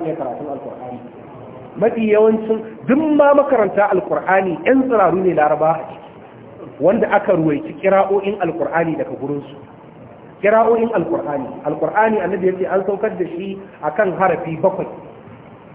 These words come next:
Kuma harafi bakwai ɗin nan an ce ana nufin lahajatul Arab ko lugatul Arab.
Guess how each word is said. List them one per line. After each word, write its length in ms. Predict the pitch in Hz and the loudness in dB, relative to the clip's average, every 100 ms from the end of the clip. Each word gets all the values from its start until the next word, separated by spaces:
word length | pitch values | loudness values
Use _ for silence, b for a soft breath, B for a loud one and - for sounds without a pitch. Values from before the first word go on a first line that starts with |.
| - - - - - - - | -20 -20 -20 -20 -20 -20 -4
Kuma 160 | 202 220 | 0 2
harafi 380 | 240 240 220 214 | 4 2 2 0
bakwai 300 | 226 226 196 | 2 2 2
ɗin 160 | 214 196 | 2 0
nan 220 | 196 196 - | 0 -2 -2
an 120 | 202 - | -2 -2
ce 100 | 220 - 160 - | -6 -6 -8 0
ana 260 | 208 196 175 | 2 4 2
nufin 480 | 185 190 160 - - - - - - 139 | 0 0 0 -4 -8 -16 -18 -20 -18 -4
lahajatul 640 | 160 165 165 196 220 190 170 | 0 2 2 2 2 0 0
Arab 320 | 180 160 - | 2 0 0
ko 320 | 190 208 196 - - - - | 2 2 2 -4 -10 -12 -2
lugatul 480 | 160 175 202 - 160 | 2 4 4 2 2
Arab. 240 | 165 | 4